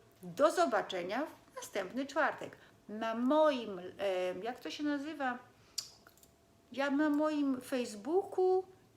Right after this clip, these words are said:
e, na stories, ja nie wiem, jak to po polsku się mówi, zawsze mówię, kiedy jest live i o której godzinie. Więc zapraszam. A ci, którzy sobie oglądają później,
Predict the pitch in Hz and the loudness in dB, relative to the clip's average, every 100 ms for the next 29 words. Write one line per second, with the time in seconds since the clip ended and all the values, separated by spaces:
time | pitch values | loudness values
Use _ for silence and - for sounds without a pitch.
0 | - 240 233 220 240 233 220 208 - 294 | -10 -4 -4 -2 -2 0 -2 -4 -2 2
1 | 370 359 415 - - 269 247 262 240 247 | 2 0 -2 -4 -6 -4 -2 -2 -2 -4
2 | 233 220 269 285 277 254 247 233 220 220 | -6 -2 -2 -2 -4 -4 -4 -6 -6 -2
3 | 285 277 254 226 220 208 208 247 214 196 | -2 -2 -8 -6 -4 -4 -2 -2 -2 -6
4 | 190 196 196 190 185 - 185 175 180 170 | -2 -2 -2 -4 -6 -6 -6 -6 -8 -8
5 | 165 165 - - - 339 311 277 208 180 | -10 -10 -12 -20 -8 -4 0 0 0 -4
6 | 190 233 262 523 - 381 359 262 247 233 | -4 -6 -4 -10 -4 -2 -2 -6 -2 -2
7 | 233 220 214 202 190 202 277 269 240 226 | -2 -4 -2 -2 -2 -6 -6 -6 -6 -8